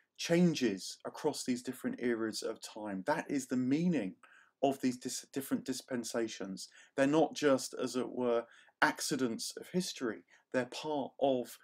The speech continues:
the divine unfolding quite as much as Eve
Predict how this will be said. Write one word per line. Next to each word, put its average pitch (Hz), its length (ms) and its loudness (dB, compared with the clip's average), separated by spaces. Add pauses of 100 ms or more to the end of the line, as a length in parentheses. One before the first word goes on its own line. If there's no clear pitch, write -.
(200)
the 123 80 -6
divine 123 720 -2
unfolding 120 720 0
quite - 400 0
as 123 120 -2
much 135 380 0
as 110 220 -4
Eve 127 520 -4